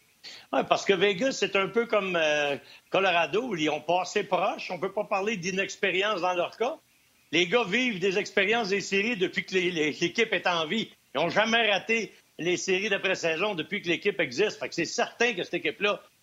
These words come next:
est une équipe qui est bâtie pour les séries. Même si elle est récemment construite, ben, je fais, je pense que c'est une équipe qui a tout de suite dit, « Nous autres, on veut pas être bon juste en saison régulière.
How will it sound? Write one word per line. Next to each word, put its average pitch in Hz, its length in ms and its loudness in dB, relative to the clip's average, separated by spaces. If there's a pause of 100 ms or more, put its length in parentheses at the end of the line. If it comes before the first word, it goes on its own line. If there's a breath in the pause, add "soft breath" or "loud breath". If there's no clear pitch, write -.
(140)
est 139 180 -2
une 175 120 0
équipe 202 360 2
qui 147 120 0
est 135 40 2
bâtie 196 600 2
pour 156 180 -4
les 147 160 -2
séries. 147 380 -2
Même 262 240 -4
si - 120 -6
elle 190 120 0
est 185 80 0
récemment 185 520 -2 (480)
construite, 180 580 0 (360)
ben, 143 100 0
je - 60 -10
fais, - 140 -2
je - 180 -10
pense 220 160 0
que 190 80 -2
c'est - 60 -8
une 202 120 0
équipe 233 360 0
qui 196 80 2
a 160 60 2
tout - 160 -2
de - 80 -6
suite 233 260 0
dit, « 156 260 0
Nous 170 220 2
autres, 226 220 2
on 175 140 0
veut 175 140 0
pas 214 260 2 (320 loud breath)
être 170 260 2
bon 208 240 4
juste 202 300 0
en 170 100 0
saison 180 400 -2
régulière. 151 500 -2